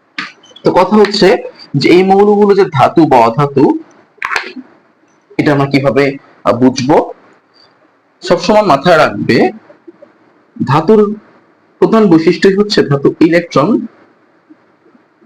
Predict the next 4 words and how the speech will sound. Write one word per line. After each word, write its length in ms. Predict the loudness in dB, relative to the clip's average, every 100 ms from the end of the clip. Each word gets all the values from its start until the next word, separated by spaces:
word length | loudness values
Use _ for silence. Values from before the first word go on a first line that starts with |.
| _ _ _ _ _
ত্যাগ 180 | -4 -2 -2
করে 240 | -2 -2 -6 _ _ _ _ _ _ _ _ _ _ _ _ _ _ _ _ -20 _ _ _ _ _ _ _
এবং 400 | -2 0 0 -2 -4 -10 _ _ _ _ _ _ _ _ _ _ _ _ _ _ _ _ -20 -20 -20 _ _ _ _ -6
অধাতু 640 | -2 -2 2 2 2